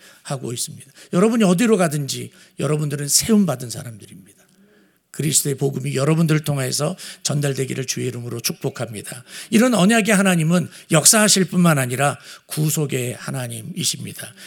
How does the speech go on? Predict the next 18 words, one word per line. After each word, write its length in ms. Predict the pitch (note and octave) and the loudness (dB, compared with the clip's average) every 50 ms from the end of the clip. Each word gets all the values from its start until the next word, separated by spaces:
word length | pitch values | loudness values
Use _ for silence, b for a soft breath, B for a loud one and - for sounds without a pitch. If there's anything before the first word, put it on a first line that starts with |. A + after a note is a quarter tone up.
| B B B | B B B
칠 180 | - A3+ G#3 | 2 2 4
절에 220 | - A3+ G3 F3+ F#3 | 4 6 6 6 6
있는 200 | F3+ E3+ D#3+ D#3 | 6 4 4 2
말씀 300 | C#3+ C3 - - C#3+ B2+ | 2 2 2 0 0 0
보십시오. 460 | B2 - G#2+ F#2+ - - - G#2+ - - _ _ _ _ _ _ _ _ _ _ _ _ _ _ _ _ _ _ _ - _ _ B B B B B B B B B B | -4 -6 -6 -6 -8 -10 -10 -10 -12 -20 _ _ _ _ _ _ _ _ _ _ _ _ _ _ _ _ _ _ _ -20 _ _ B B B B B B B B B B
"내가 220 | D#3+ E3 E3+ G3+ | 2 6 6 8
눈먼 320 | G3+ E3+ D#3+ F#3 F#3+ G3+ G3 | 8 8 8 8 6 6 6
자들의 320 | - - E3 F#3 F#3 F#3 | 6 6 6 6 4 6
눈을 300 | E3+ D#3+ D#3+ E3+ E3+ E3 | 4 4 4 4 4 4
밝히며 560 | - B2+ B2+ - - - C3+ C#3 C#3 D#3 G#3+ - B B B B B B B B | 2 -2 -2 -2 -4 -4 -2 0 0 -2 -2 -4 B B B B B B B B
갇힌 320 | - D3+ D3 - F3 F3+ | 0 2 2 4 2 4
자를 240 | E3 E3 D#3 E3 D#3 | 4 4 2 2 0
감옥에서 520 | - C3+ C3+ D3+ D3+ C#3+ D3 C3+ - C#3+ | 0 0 2 2 2 2 2 0 0 0
이끌어내며 720 | C3 C3 - - D3+ C#3+ C#3 C#3 B2+ A#2 A#2 B2+ D3 G3 - B B B B B | -2 -4 -2 -2 -2 0 0 -2 -2 -4 -4 -4 -4 -4 -6 B B B B B
흑암에 380 | - - G3+ F3 G3+ F#3 F3 E3+ | 2 2 4 6 6 4 6 4
앉은 300 | D3 D3+ D#3 D3 D#3 D3+ | 4 2 0 0 0 0
자를 220 | D3 C#3+ C#3+ C#3+ C#3 | 0 2 0 0 -2
감방에서 760 | - B2+ B2+ C3+ C3+ C#3 C#3 B2+ B2 A2+ - C#3+ D3 E3 F#3+ | -2 -4 -6 -4 -2 -2 -2 -2 -2 -2 -2 0 0 -2 -2